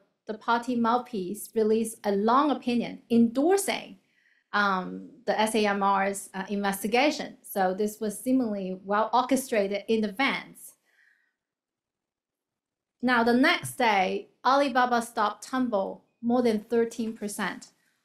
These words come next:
which wiped out over a hundred billion dollars market cap from this company. Okay,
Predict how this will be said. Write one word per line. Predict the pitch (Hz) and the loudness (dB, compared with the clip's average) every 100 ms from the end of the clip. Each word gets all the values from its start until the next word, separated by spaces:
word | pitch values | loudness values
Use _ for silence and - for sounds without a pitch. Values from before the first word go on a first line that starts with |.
| _ | _
which | 226 285 320 | -2 0 0
wiped | 240 214 220 | 2 2 2
out | 214 208 - | 2 0 2
over | 247 240 233 | 2 2 0
a | - | -2
hundred | 180 - 262 311 254 - - | -4 -2 0 2 2 0 -2
billion | 214 214 214 | -2 0 -2
dollars | 208 190 190 190 202 | 0 2 2 0 -4
market | 202 185 190 202 | -6 -8 -6 -8
cap | - 185 - | -2 -4 -4
from | - 190 | -8 -8
this | 190 190 | -8 -10
company. | - 214 190 - - _ _ _ _ _ _ _ | -8 -8 -10 -14 -18 _ _ _ _ _ _ _
Okay, | 202 226 | -10 -10